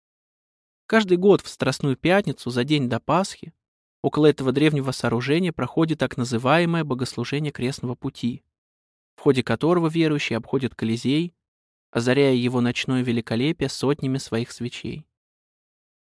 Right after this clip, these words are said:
Возглавляет службу всегда римский папа. Но двадцать пятого марта две тысячи пятого года этого не произошло. За два месяца до своей последней Пасхи папа Иоанн Павел второй был экстренно госпитализирован в клинику Джемелли с острым ларинготрахеитом.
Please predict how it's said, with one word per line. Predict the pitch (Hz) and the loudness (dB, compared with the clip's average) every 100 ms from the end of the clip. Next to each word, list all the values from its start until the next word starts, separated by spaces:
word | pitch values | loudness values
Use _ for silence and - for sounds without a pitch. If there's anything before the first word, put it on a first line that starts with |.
| _ _ _ | _ _ _
Возглавляет | 131 127 135 175 233 | -6 0 0 2 2
службу | - 170 196 160 | 2 0 2 0
всегда | - 120 139 | -2 -4 0
римский | 156 143 - 143 | 0 0 -4 -8
папа. | - 127 - - _ _ _ _ _ _ _ _ - | -4 -4 -4 -10 _ _ _ _ _ _ _ _ -4
Но | 123 | 0
двадцать | 143 143 120 | 2 2 0
пятого | - 127 - 117 | 0 0 2 0
марта | 139 135 120 117 | 2 2 2 -4
две | 123 120 | -6 -6
тысячи | 135 - - - | -8 -8 -8 -6
пятого | 120 117 110 113 | -4 -2 -4 -6
года | 123 156 185 202 _ | -4 -4 -4 -8 _
этого | - 123 131 | -4 -2 -2
не | 139 | -4
произошло. | 135 127 120 123 - - 156 _ _ _ _ _ _ _ _ | -4 -4 -2 -4 -6 -12 -16 _ _ _ _ _ _ _ _
За | - 139 156 | -4 0 4
два | 190 | 6
месяца | 208 220 - 139 135 | 6 4 2 -2 -4
до | 139 | -6
своей | - 147 160 | -2 0 0
последней | 139 143 175 156 123 | 0 -2 0 2 0
Пасхи | - 170 202 - 120 | 2 2 2 -2 -4
папа | - 160 - 143 | 0 0 2 0
Иоанн | 160 143 | 2 0
Павел | 135 147 127 | 0 0 0
второй | - 117 143 185 | -2 -2 2 2
был | 143 135 | 2 2
экстренно | 170 - - 156 151 | 2 -2 -6 -6 -4
госпитализирован | 147 - 127 123 120 143 165 147 131 | -6 -6 -4 -2 -2 0 0 0 -4
в | |
клинику | - 131 147 - | -2 -2 -2 -4
Джемелли | 135 127 139 135 110 107 | -4 -2 -2 -2 -2 -4
с | - 123 | -6 -4
острым | 165 - 156 | -2 -2 -4
ларинготрахеитом. | 131 120 131 139 123 135 - 123 120 - 151 | -2 -2 -2 -2 -6 -6 -6 -6 -6 -10 -16